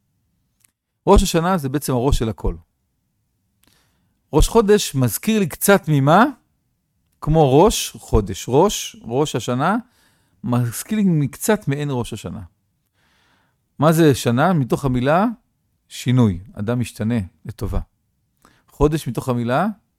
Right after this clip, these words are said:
התחדשות. אז זו אותה נקודה שחוזרת על עצמה בכל חודש, ראש חודש לראש השנה. "הוא מחדש כוח בכל חודש להוציא אל הפועל מה שנגזר לטובה בראש השנה."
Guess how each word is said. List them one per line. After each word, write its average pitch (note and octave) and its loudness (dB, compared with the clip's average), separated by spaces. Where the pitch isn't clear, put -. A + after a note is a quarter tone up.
התחדשות. - -6
אז G#2 -8
זו A2+ -2
אותה G#3 2
נקודה D#3 0
שחוזרת B2 -6
על A#2 -8
עצמה D#3 -8
בכל C3+ 0
חודש, E3+ -4
ראש A2+ -8
חודש F3 -6
לראש C3 -4
השנה. F#2 -12
"הוא C#3 -8
מחדש C#3+ 0
כוח G3+ 2
בכל C#3 0
חודש F#3+ -2
להוציא F#3+ -2
אל D3 0
הפועל F3+ -2
מה D#3 -2
שנגזר A#2+ -2
לטובה A#2+ -4
בראש G#2+ -8
השנה." F3 -4